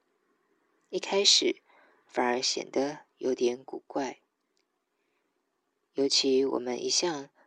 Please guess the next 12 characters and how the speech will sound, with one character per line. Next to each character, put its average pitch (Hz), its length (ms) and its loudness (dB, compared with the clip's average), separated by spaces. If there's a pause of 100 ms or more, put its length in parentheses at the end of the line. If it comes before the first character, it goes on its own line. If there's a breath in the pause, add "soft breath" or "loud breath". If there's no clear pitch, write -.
很 147 220 -8
少 135 240 2
去 135 300 0
觉 127 200 0
察 120 380 -2
自 - 140 -8
己 - 160 -6
的 - 120 -6
心 147 480 -4 (380 loud breath)
是 156 280 4
多 127 180 -2
么 143 360 -6